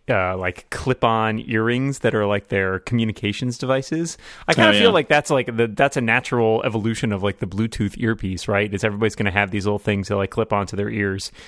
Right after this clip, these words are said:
Speaker 1: and that's, you'll just get everything piped into your, into your, directly into your ear canal, so you won't even have to have, worry about headphones or what have you. Um, I think that the, uh, I don't know, the glasses space is weird because it's something that not everybody wears.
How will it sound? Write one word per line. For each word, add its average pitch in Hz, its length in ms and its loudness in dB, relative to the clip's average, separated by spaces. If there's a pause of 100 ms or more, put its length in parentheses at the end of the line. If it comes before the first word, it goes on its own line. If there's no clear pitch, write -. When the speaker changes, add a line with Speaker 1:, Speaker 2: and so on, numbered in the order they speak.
(160)
Speaker 1:
and 104 120 -2
that's, 98 160 -4
you'll 110 80 -2
just 104 160 -2
get 113 140 2
everything 104 320 -4
piped - 340 -2
into 110 300 -2
your, 92 300 -2 (440)
into 110 260 -2
your, 98 160 0
directly 117 560 0
into 123 220 0
your 104 140 0
ear 117 200 2
canal, 98 380 0
so - 100 -6
you 110 140 0
won't 110 140 0
even 101 300 -4
have 110 280 -2
to 110 80 0
have, 104 180 -2
worry 107 140 2
about 98 240 0
headphones 107 520 -4
or 110 60 -2
what 101 100 -2
have 98 200 0
you. 87 160 -8 (420)
Um, 117 340 2 (140)
I 170 80 4
think 240 220 -2
that 196 140 -2
the, 139 380 0 (420)
uh, - 40 -12 (300)
I 143 40 0
don't 175 100 4
know, 147 60 2
the 120 100 0
glasses 143 500 2
space 180 280 0
is 147 140 -4
weird 127 300 2
because 117 320 -4
it's 107 160 -6
something 117 320 0
that 107 180 0
not 104 400 -2
everybody 104 560 -2
wears. 98 720 -2